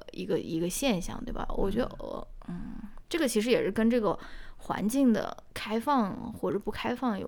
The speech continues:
Speaker 1: 关的啊。
Speaker 2: 嗯。我想说，就是接着你那句话说，就是说，我是，我是在，我，我是认同这个的，就是说，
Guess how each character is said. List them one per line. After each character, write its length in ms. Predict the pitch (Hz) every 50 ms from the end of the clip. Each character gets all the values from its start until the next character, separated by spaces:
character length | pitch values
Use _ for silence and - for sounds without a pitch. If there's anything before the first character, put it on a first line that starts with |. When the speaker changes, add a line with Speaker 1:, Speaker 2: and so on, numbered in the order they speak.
| - -
Speaker 1:
关 160 | - - - - 202
的 80 | 214 214
啊。 120 | 180 185
Speaker 2:
嗯。 120 | 185 190 190 - - - - - - - - - - - -
我 140 | 113 143 196
想 200 | 190 117 - 85
说， 220 | - 123 117 120
就 140 | 127 139 135
是 80 | 120
接 160 | 117 - 156 156
着 120 | 170 151
你 140 | 123 104 71
那 180 | 85 104 98
句 120 | 87 90 92
话 180 | 95 98 80
说， 180 | 78 - 101 92
就 120 | 92 113
是 60 | 101 98
说， 320 | - - 104 104 104 95 - - - _ _ _ _ _ _ _ - - - -
我 160 | 110 117 107
是， 560 | - - 175 180 160 139 117 104 85 - - - - - - -
我 140 | - 113 113
是 140 | - -
在， 120 | 170 - - -
我， 180 | - 117 117 95
我 260 | 110 120 110 101 98
是 160 | 104 - 165
认 160 | 196 220 175 117
同 180 | 110 92 98
这 140 | 98 - 110
个 100 | 101 90
的， 60 | 92
就 100 | 107 123
是 80 | 120 113
说， 260 | - 123 120 123 104